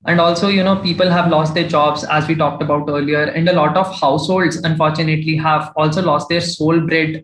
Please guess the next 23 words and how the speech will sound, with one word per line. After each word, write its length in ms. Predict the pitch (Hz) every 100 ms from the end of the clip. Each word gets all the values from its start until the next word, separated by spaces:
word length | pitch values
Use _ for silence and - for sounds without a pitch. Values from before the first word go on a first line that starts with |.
| _
earning 380 | 165 160 170 180
member 260 | 165 143 151
as 260 | 151 143 -
well. 180 | 123 - _ _ _ _ _ _
And 200 | 156 175
covid 260 | 175 175 180
nineteen, 380 | 180 180 180 180
in 100 | 175
terms 220 | 175 170
of 160 | 180 -
devastating 640 | 143 151 151 160 170 165
people 240 | 156 165
and 200 | 170 160
bringing 400 | 151 151 156 165
severe 440 | 156 156 143 160 160
misery, 320 | 156 151 156
has 200 | 160 156
not 220 | 143 143
been 180 | 156 156
short 320 | 156 139 139
of 180 | 139 139
till 160 | 151 139
date. 340 | 135 127 127